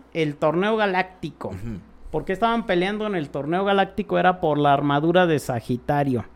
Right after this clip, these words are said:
Speaker 1: Y eran todos los caballeros leales a Atena, los caballeros de bronce.
Speaker 2: Ujú.
Speaker 1: Y no solo eran los cinco principales que ya mencionamos,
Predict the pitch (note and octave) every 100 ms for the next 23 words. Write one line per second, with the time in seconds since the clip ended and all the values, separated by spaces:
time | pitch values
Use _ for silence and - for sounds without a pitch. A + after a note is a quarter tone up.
0 | - - - D#3 E3+ E3+ F3 F3 D#3 D#3
1 | C#3+ C#3+ E3 F#3 D#3+ D3 D3+ D#3+ E3+ E3+
2 | D#3 C3 B2 B2 F3 F3 C#3+ A2 - _
3 | - C#3 - C#3 D3 D#3+ F3 D3+ C3 C#3+
4 | E3 F3+ F3 F#2+ - - G2+ F2+ - -
5 | _ - D3+ D#3+ E3+ G3+ G3 G3 A3 A#3+
6 | D#3+ B2+ E3+ F3 F3+ F3 D3 B2 C3 -
7 | G3+ A3 D#3+ - C3 C3+ C#3+ C#3+ E3 E3
8 | A3 A#3+ C#3+ -